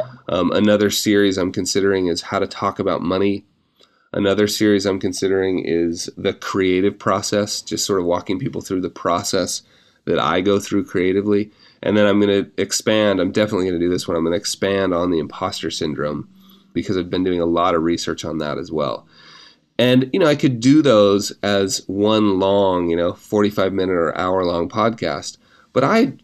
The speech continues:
feel much better about breaking that up into a series. You know, maybe they're five to ten minutes long. Maybe they get as long as fifteen minutes, but there's, you know, four or five of them instead of one long podcast. Do you agree with that? The other thing I'm considering is having guests on the show,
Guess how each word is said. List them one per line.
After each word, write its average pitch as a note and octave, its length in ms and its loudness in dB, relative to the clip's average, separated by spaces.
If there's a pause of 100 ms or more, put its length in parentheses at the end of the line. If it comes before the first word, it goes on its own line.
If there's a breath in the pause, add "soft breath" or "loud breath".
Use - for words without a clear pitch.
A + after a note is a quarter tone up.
feel A#2 220 4
much G#2 260 0
better G#2 220 2
about F#2+ 400 0
breaking G#2+ 320 0
that G2 140 2
up G2 180 -2
into F#2 200 -2
a F2+ 60 -2
series. - 720 -4
You F#2 80 -4
know, E2+ 140 0
maybe F#2+ 220 0
they're F#2 140 0
five F2+ 500 -2
to F#2 100 -4
ten F#2+ 240 -2
minutes F2 300 -2
long. F2+ 360 0
Maybe A2 220 2
they A#2 120 0
get B2 100 4
as A#2+ 100 0
long B2 160 2
as A#2+ 80 -2
fifteen B2+ 460 0
minutes, F#2 240 0
but - 180 -8
there's, G2 300 -4 (140)
you F#2+ 120 0
know, F2 80 -4
four A2+ 320 0
or G#2 60 4
five G#2 320 0
of F2+ 120 -8
them E2+ 180 0
instead E2+ 260 -4
of F#2 60 -6
one F2+ 260 -2
long E2+ 320 -2
podcast. - 720 -10 (520)
Do A#2 140 4
you G#2+ 140 8
agree G#2 260 8
with F2+ 140 0
that? D#2+ 180 -4 (600 soft breath)
The A2+ 120 6
other C3+ 140 6
thing C#3 140 6
I'm B2 100 4
considering G#2+ 420 2
is G2 120 -2
having G2 260 0
guests F#2+ 340 -2
on D#2+ 140 -4
the C#2+ 80 -8
show, - 260 -4